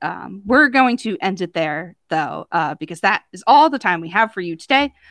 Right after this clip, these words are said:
on the Crosscheck N H L Show. It's part of the Locked On Podcast Network. Make sure to follow us on your podcast platform of choice, from Apple to Odyssey to Spotify and YouTube,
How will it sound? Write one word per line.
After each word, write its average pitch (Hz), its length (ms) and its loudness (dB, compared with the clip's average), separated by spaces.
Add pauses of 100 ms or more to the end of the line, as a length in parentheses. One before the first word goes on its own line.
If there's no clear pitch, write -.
(140)
on - 40 -18
the 160 60 -12
Crosscheck 320 380 0
N 196 100 -6
H 190 160 -6
L 202 120 0
Show. 196 200 -2
It's - 160 -20
part 247 200 2
of 226 40 -14
the 175 60 -4
Locked 190 200 2
On 220 140 0
Podcast 220 420 0
Network. 202 380 -2 (320)
Make 180 100 -4
sure 196 140 -4
to 170 80 -4
follow 190 240 4
us 180 100 -6
on 165 60 -16
your - 100 -16
podcast 240 440 -2
platform - 360 -2
of - 120 -18
choice, 302 280 -2
from - 240 -20
Apple - 280 -2
to - 160 -20
Odyssey 208 420 0
to - 80 -20
Spotify 190 560 -2
and 214 200 -4
YouTube, 185 340 -8